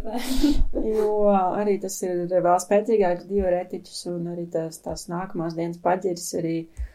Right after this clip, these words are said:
Speaker 2: ir ļoti saistīts ar dehidratāciju ķermenī. Un arī, protams, tas ir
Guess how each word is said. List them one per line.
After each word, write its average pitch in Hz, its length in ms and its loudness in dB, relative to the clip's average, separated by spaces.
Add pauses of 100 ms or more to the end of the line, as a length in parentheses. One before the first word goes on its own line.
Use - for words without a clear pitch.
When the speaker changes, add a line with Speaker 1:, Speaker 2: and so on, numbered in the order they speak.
(500)
Speaker 2:
ir 214 140 4
ļoti 220 220 8
saistīts 202 540 2
ar 175 60 -4
dehidratāciju 175 840 -4
ķermenī. 170 540 -4 (460)
Un 175 280 -2 (220)
arī, 170 320 -6 (340)
protams, 165 380 -6
tas - 320 -14
ir - 240 -2